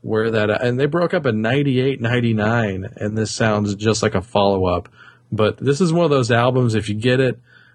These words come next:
put it in the car. You know, if you got a nice bass thing going on, nice mix.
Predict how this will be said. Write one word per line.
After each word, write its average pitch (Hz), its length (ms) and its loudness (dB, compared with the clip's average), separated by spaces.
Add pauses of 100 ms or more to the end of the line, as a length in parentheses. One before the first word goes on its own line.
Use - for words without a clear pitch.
(140)
put 143 180 2
it 147 60 4
in 120 100 -4
the 110 60 -2
car. 107 600 0 (480)
You 107 120 0
know, 98 120 2
if 95 100 -2
you 117 60 0
got 110 140 2
a 104 40 2
nice 107 220 2
bass 104 460 -4
thing 104 180 0
going 101 300 2
on, 98 240 0
nice 101 240 0
mix. 101 520 -2